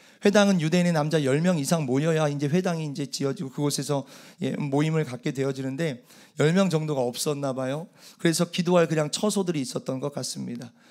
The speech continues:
그래서 그곳에 이제 기도할 곳을 찾아서 이제 야외 강가나 바닷가 근처에 만-, 마련되어져 있는 이제 기도 장소인데,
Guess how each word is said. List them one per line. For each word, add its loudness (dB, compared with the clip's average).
그래서 2
그곳에 2
이제 0
기도할 2
곳을 -2
찾아서 -2
이제 0
야외 4
강가나 0
바닷가 0
근처에 -4
만-, -4
마련되어져 0
있는 -6
이제 -6
기도 -6
장소인데, -8